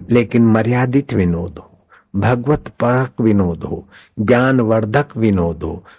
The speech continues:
प्रेमा भक्तिवर्धक विनोद हो, आरोग्य वर्धक विनोद हो, दूसरों की खिल्ली, दूसरों का अपमान करने वाला छिछरा विनोद न हो,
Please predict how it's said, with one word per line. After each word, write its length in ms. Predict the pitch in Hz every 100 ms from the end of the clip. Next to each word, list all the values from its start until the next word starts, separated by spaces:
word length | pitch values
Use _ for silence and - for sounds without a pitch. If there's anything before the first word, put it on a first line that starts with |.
| -
प्रेमा 380 | 107 127 135 127
भक्तिवर्धक 920 | 104 110 107 - 156 135 123 120 113
विनोद 420 | 110 95 92 80 78
हो, 260 | 82 85 - - -
आरोग्य 540 | 95 107 131 139 139 117 _ _ _ _ - _ -
वर्धक 580 | 92 104 110 135 165
विनोद 460 | 147 143 107 92 82
हो, 260 | 82 85 - - _
दूसरों 480 | 101 143 123 135 147 127 _ _
की 140 | - 139
खिल्ली, 540 | - - 120 123 139
दूसरों 480 | 120 113 120 127 135
का 200 | 120 120 -
अपमान 500 | 113 - 123 139 156
करने 360 | 135 139 139 139
वाला 340 | 131 135 135
छिछरा 640 | 131 - 120 - 139 139
विनोद 380 | 139 143 143 139
न 120 | 143
हो, 400 | 143 107 87 80